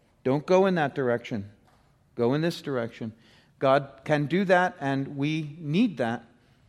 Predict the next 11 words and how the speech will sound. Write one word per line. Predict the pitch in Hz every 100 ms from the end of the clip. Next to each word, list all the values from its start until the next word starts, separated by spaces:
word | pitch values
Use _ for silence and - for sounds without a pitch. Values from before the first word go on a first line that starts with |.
| _ _ _ -
And | 139 135
finally, | 185 185 185 170
not | 160 190 -
properly | 196 185 190 175
testing | 147 202 185 185 160
prophecy | - 156 131 143 151
would | 143 131
lead | 147 151
people | - 135 - 143
into | 123 120
serious | - 180 175 175 165 -